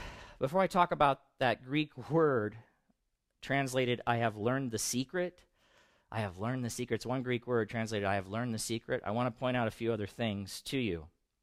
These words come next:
for, for your consideration. Paul says he had learned how to be content when he had gone hungry or was in need. Okay?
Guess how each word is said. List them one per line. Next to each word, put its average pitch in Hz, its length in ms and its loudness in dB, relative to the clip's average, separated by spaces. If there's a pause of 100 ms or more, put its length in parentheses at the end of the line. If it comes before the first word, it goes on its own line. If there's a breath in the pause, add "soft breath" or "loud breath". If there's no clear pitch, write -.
(960)
for, 104 220 -2 (100)
for 110 120 -6
your 113 100 2
consideration. 104 800 -2 (1900 soft breath)
Paul 185 240 4
says 127 680 4
he 135 140 0
had 120 180 4
learned 156 540 2
how 151 400 4
to 170 160 -6
be 147 220 -2
content 120 800 0 (800)
when 117 160 -2
he 123 180 0
had 120 160 0
gone 117 260 0
hungry 113 880 -4 (1500)
or 120 600 4 (300)
was 110 280 -2
in 113 260 -2
need. 120 520 -2 (840)
Okay? 101 280 -6